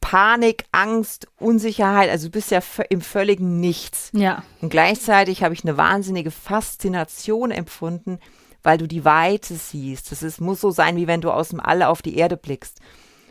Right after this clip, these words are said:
Speaker 1: Du erkennst auf einmal, wie viel mehr wir Menschen sind und gleichzeitig erkennst du, wie klein der Einzelne ist. Dass wir als Gemeinschaft Großes vollbringen können, aber doch nicht als Einzelner. Dass die Welt aus so viel mehr besteht, als das, was wir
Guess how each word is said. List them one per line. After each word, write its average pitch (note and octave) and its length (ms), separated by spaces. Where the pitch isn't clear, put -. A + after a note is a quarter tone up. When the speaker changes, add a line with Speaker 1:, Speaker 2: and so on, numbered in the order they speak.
Speaker 1:
Du D#3 100
erkennst G#3+ 520
auf G3 160
einmal, E3+ 380
wie E3 100
viel E3 200
mehr F3+ 420
wir D#3 160
Menschen G3 500
sind G#3+ 340
und - 180
gleichzeitig F3 680
erkennst - 440
du, D#3 100
wie D3+ 100
klein E3+ 380
der D#3 140
Einzelne F3 540
ist. - 180
Dass D#3 220
wir F3+ 120
als - 220
Gemeinschaft F3 800
Großes E3+ 380
vollbringen E3 500
können, D#3+ 280
aber D3+ 220
doch D3+ 160
nicht D#3 180
als C#3+ 180
Einzelner. F3+ 640
Dass D#3 140
die E3 120
Welt D#3 200
aus D3+ 180
so D#3+ 80
viel E3 200
mehr E3+ 360
besteht, G3 720
als D3 240
das, F3+ 260
was D#3+ 220
wir E3 260